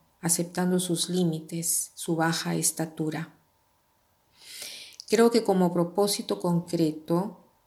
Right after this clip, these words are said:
¿no? Yo, eh, propongo que escojamos nuestro árbol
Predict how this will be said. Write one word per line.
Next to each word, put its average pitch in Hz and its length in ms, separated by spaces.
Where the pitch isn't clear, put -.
¿no? 175 240
Yo, 165 560
eh, 165 400
propongo 170 760
que 190 80
escojamos 226 1200
nuestro 175 540
árbol 196 580